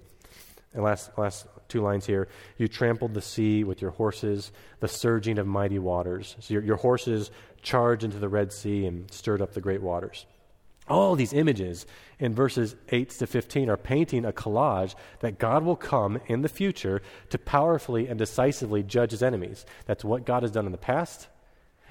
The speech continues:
and it's what he'll do in the future. He's supremely powerful and just. That's what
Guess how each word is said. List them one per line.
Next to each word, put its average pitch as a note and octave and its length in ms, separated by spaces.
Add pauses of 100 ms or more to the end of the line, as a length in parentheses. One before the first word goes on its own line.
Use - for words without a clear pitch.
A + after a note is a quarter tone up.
and F#2 100
it's F2 100
what A2 120
he'll B2 100
do A2+ 360 (340)
in A2 100
the G#2 60
future. G2 420 (220)
He's B2 200
supremely A#2+ 640
powerful A2+ 880 (280)
and F#2+ 200
just. - 600 (580)
That's - 480 (260)
what A2+ 260